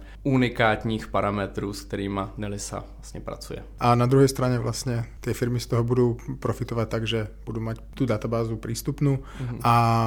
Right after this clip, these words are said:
Speaker 2: zároveň vlastne tí kandidáti, tých kandidátov tam budú mať nejak podľa logiky, nejak rele-, podľa relevancie zobrazené, podľa
Speaker 1: Yes.
Speaker 2: toho, čo by, čo by mali respektíve očakávať, alebo
Speaker 1: Mhm.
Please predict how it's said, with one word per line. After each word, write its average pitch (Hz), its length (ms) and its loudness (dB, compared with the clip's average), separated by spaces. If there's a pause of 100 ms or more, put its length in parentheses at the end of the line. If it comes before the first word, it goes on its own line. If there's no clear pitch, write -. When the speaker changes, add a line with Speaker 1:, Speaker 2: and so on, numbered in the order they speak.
(500)
Speaker 2:
zároveň 113 560 0
vlastne 113 320 -4
tí - 80 -6
kandidáti, 113 720 -4
tých - 280 -4
kandidátov 110 520 -4
tam 110 80 -6
budú 113 200 -6
mať 113 280 -6
nejak 113 220 -6 (420)
podľa 117 240 2
logiky, 113 600 0
nejak 117 360 -2
rele-, 113 480 -2
podľa 113 240 0
relevancie 110 560 -4
zobrazené, 113 560 -4
podľa 113 160 -4
Speaker 1:
Yes. - 80 -8
Speaker 2:
toho, 113 120 0
čo 113 200 -6
by, 110 120 -4 (360)
čo 123 160 -4
by 110 220 0 (640)
mali 107 640 -4 (320)
respektíve 110 420 -6
očakávať, 107 480 -6
alebo 113 240 -2
Speaker 1:
Mhm. 107 100 -6